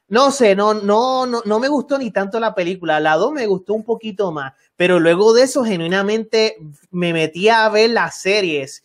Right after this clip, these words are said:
la de los sesenta, la primera que salió, y, y es una muy buena serie con sus par de fallas, pero cuando vi la, la segunda franquicia, la que se llama... Star Trek Next Generation, que salió en el año alrededor del ochenta y seis, ochenta y siete,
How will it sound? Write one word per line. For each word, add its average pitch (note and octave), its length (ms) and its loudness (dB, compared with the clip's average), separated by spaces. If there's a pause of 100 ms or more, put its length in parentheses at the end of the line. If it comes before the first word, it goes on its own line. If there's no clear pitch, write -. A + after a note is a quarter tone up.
(280)
la E3 260 2
de E3+ 100 4
los D#3+ 160 -2
sesenta, F#3+ 580 -2
la G3+ 100 2
primera E3+ 340 -2
que G#3 140 -2
salió, G3 720 -2 (500)
y, D3+ 280 -6
y D3 240 -2
es D#3 80 0
una A3 240 -2
muy A3 340 -4
buena G#3 420 0
serie A#3+ 460 2
con G#3 180 -4
sus G3 200 -10
par F#3 220 0
de C#4+ 120 4
fallas, A3 540 0 (240)
pero G3 260 2
cuando F#3+ 500 0
vi A3 220 -4
la, C#4 260 2
la G#3 280 2
segunda G3+ 520 -4
franquicia, A#3+ 720 -4
la D3+ 120 0
que F3 100 -8
se E3 180 -10
llama... G#3+ 540 -4 (300)
Star G#3+ 460 0
Trek A3+ 280 0
Next F3+ 420 -4
Generation, G3+ 760 -2
que E3 140 -4
salió F3 720 0
en G3 180 -2
el F3+ 140 -2
año G3+ 400 -2
alrededor F3+ 500 -2
del G3 120 2
ochenta F#3+ 400 -2
y E3+ 40 -6
seis, F#3 240 -2
ochenta G3 400 -2
y F3+ 60 -4
siete, E3+ 460 -6